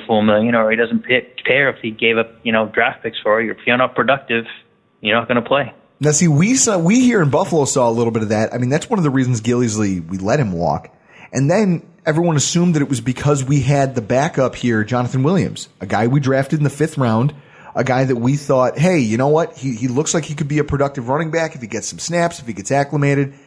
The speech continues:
Speaker 2: And instead, we allowed him, we cut him and allowed him to sign with somebody else's practice squad.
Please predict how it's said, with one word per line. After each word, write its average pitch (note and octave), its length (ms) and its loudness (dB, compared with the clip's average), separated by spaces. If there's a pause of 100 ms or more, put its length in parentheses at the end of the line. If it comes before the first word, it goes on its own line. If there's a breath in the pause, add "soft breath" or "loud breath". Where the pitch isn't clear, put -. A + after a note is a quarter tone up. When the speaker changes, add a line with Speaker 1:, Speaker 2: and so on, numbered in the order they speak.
(380 loud breath)
Speaker 2:
And D3+ 100 -4
instead, E3+ 540 0
we E3+ 220 2
allowed F#3+ 360 2
him, F#3 200 2
we F3+ 140 0
cut F#3 280 0
him F3+ 160 2
and F3 80 0
allowed D#3+ 240 2
him F#3 100 0
to E3 60 -2
sign F3+ 260 0
with F3 100 -2
somebody F#3 220 -2
else's F3+ 240 -2
practice E3+ 400 -4
squad. - 380 -8